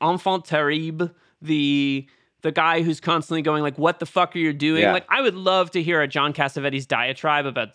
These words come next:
Speaker 1: about a, a superhero
Speaker 2: Oh,
Speaker 1: cinema.
Speaker 2: oh my God.
Speaker 1: I think it would be, it would be
Speaker 2: <laughs> Yeah.
Speaker 1: amazing. Um, because I think similar to Romer, what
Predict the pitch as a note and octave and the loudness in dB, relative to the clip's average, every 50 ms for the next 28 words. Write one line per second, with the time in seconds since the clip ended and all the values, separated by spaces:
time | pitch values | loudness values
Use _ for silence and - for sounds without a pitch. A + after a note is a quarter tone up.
0 | _ - - D3+ C3 B2+ A2+ A2 G#2+ - - B2 A#2+ - - D3 - - C#3 C3+ | _ -10 -10 -6 -4 -2 -2 -2 -4 -4 -4 -6 -6 -6 -8 -10 -4 4 6 6
1 | G#2+ G2 F2+ E2+ - G#2 G2+ A2+ A2 E2+ F#2+ B2 A#2+ - D3+ D#3+ E3 D#3 D3 - | 6 6 4 0 -4 -4 -2 -2 -2 -2 -2 -2 -2 -2 0 0 -2 -2 0 -2
2 | C#3 D3 D#3 C#3 C#3 C#3+ C3+ C3 C3 B2+ - - - - D#3 D#3+ D#3+ C#3+ D3+ C#3+ | 0 0 0 -2 -2 -4 -2 -2 -4 -6 -8 -12 -8 -4 -2 -2 0 0 -2 -2
3 | C#3 C#3+ D3 C#3+ - - - - - - - _ - - - - - - E3+ E3 | -2 -2 0 2 2 2 2 0 -2 -10 -16 _ -20 -20 -20 -16 -6 -2 0 0
4 | D#3+ D3+ C#3+ C#3 C#3 - - - - _ _ - A3 - - A3+ A#3 A3+ A3 - | 0 0 -2 -4 -10 -14 -20 -20 -20 _ _ -8 -6 -2 2 2 4 4 2 2
5 | - - - A#3+ A#3+ G#3+ - - A3+ A3+ A3 G#3+ G#3+ G#3 F#3+ E3+ E3 E3 D#3+ D#3 | -2 -2 0 0 0 0 2 2 2 4 4 4 4 4 4 4 4 4 4 4
6 | D#3 D3+ D3 C#3+ - _ _ _ _ _ _ _ _ _ _ _ - D#3+ E3 E3+ | 4 4 2 0 -2 _ _ _ _ _ _ _ _ _ _ _ 0 4 4 4
7 | D#3+ D#3 D#3 F3+ A#3 B3 F#3 C#3 C#3 D#3 F#3+ A3 A3+ - _ _ _ _ _ - | 6 6 4 4 2 2 2 2 2 2 0 -2 -4 -8 _ _ _ _ _ -2
8 | E3 E3+ F#3 F3+ F3+ | 2 4 4 4 2